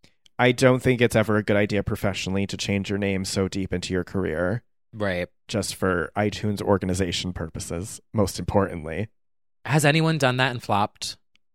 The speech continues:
Speaker 1: Yes, definitely. There have been some name changes along the way. I, well, flopped is relative, but, like, Marina dropping And the Diamonds was
Speaker 2: Oh, yeah.
Speaker 1: one moment.
Speaker 2: Selena dropped And the Scene.
Speaker 1: And the Scene, which I mourn to this day.
Speaker 2: Yeah.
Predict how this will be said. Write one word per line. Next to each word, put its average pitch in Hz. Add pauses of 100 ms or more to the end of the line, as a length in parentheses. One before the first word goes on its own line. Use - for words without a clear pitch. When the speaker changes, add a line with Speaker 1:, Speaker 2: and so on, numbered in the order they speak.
(320)
Speaker 1:
Yes, -
definitely. 92
There 107
have 110
been 113
some 120
name 104
changes 98 (680)
along 101
the 98
way. 95
I, 104
well, 127
flopped 165
is 139
relative, 101
but, 92
like, 104
Marina 110
dropping 101
And 95
the 98
Diamonds 92
was 95
Speaker 2:
Oh, 117
yeah. 107 (140)
Speaker 1:
one 101
moment. 95
Speaker 2:
Selena 127
dropped 117
And 104
the 101
Scene. 101
Speaker 1:
And 127
the 123
Scene, 113
which 107
I 101
mourn 98
to 92
this 87
day. 92
Speaker 2:
Yeah. 92